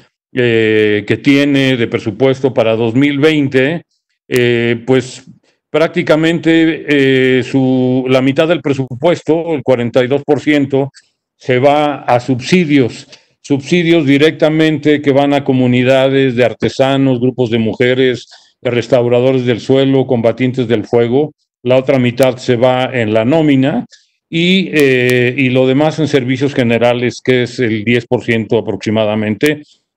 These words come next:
que son combustibles, vehículos, este, limpieza, computadoras y demás. Ahí, eh, con la ley de austeridad republicana que se publicó en noviembre pasado,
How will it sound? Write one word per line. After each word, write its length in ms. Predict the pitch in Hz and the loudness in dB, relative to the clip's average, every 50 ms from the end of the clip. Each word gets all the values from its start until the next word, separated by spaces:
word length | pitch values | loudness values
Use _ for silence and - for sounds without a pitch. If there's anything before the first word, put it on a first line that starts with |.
| _ | _
que 120 | - 123 117 | -8 -8 -2
son 800 | - 143 143 143 147 147 151 151 151 151 147 147 147 143 131 139 - - - - | 0 2 2 4 2 2 2 0 0 2 2 2 2 0 -2 -4 -8 -20 -20 -10
combustibles, 880 | - - 131 131 131 123 127 156 156 156 143 147 151 151 147 143 143 135 | -4 -2 0 0 0 0 2 2 2 2 2 2 2 4 4 4 2 2
vehículos, 920 | 127 131 127 139 143 139 139 139 139 135 139 139 135 131 131 127 120 - | 0 2 2 2 2 0 0 -2 0 2 2 2 2 2 0 0 -2 -4
este, 300 | 123 113 - - - 117 | -6 -6 -6 -2 -2 -2
limpieza, 840 | 107 113 117 117 113 - 127 135 135 127 135 131 123 120 120 120 - | 0 0 -2 -2 0 2 2 2 2 0 0 0 2 2 2 0 -2
computadoras 1040 | - 120 110 98 110 104 - 117 113 113 120 120 127 120 120 117 113 117 113 - - _ - _ _ _ _ | -2 -4 -4 -4 -6 -2 0 0 2 2 2 2 2 2 2 2 2 0 -2 -4 -10 _ -20 _ _ _ _
y 120 | - 120 | -6 -4
demás. 420 | 113 113 113 110 113 110 - - - | -2 -2 0 0 -2 -4 -4 -6 -4
Ahí, 600 | - 143 139 143 160 180 190 208 196 196 - - _ _ _ _ _ - | 0 2 2 4 2 2 0 -2 -2 -6 -12 -20 _ _ _ _ _ -6
eh, 500 | - 135 131 127 131 127 123 123 127 123 127 | -2 -2 0 2 2 2 2 0 -2 -4 0
con 240 | - 139 135 135 | 0 2 2 4
la 140 | 135 135 139 | 2 2 2
ley 500 | 147 151 165 170 170 180 185 175 151 - - | 4 2 2 2 2 2 0 -2 -4 -10 -8
de 200 | 160 135 143 135 | -2 0 2 2
austeridad 840 | 131 131 123 123 - - 135 131 131 131 131 147 147 151 151 151 139 135 | 4 2 0 -2 0 0 0 2 2 2 2 4 4 4 2 0 -2 -2
republicana 800 | 127 127 117 - 123 123 120 127 120 127 147 143 143 139 139 | -4 -4 -2 -2 -2 -2 -2 -2 0 2 0 2 2 -2 -4
que 80 | 139 - | -6 -6
se 100 | - 127 | -6 -6
publicó 400 | - 123 117 107 117 113 - 143 | -2 -2 -2 -2 -2 0 0 0
en 80 | 143 | 2
noviembre 420 | 143 143 131 139 139 139 135 139 135 | 2 0 2 2 0 0 0 -2 0
pasado, 600 | 139 143 139 - 165 156 147 139 135 147 175 185 | 0 0 0 2 2 2 4 2 2 -2 -4 -6